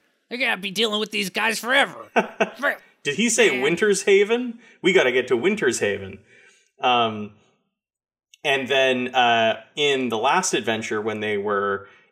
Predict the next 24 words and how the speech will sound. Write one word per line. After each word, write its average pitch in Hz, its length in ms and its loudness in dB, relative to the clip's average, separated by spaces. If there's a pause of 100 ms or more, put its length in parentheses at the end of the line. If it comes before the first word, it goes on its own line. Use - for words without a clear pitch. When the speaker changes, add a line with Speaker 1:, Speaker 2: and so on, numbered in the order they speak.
Speaker 2:
infiltrating 127 1200 0
the 110 280 -6
temple, 110 680 -2
the, 101 400 -4
the - 80 -8
cultist 123 580 -4
temple, 113 640 -2 (280)
when 131 140 -2
they 131 80 2
went 175 180 2
into 175 140 -2
the 160 80 0
library 117 720 2
and 101 80 -4
they 101 80 -2
were 101 120 -4
attacked 113 360 -4
by 104 120 -4
a 95 120 -6
ghost, 101 500 -2
like, 98 180 -10
the 110 60 -8
ghost 160 400 4
encounter 107 720 -2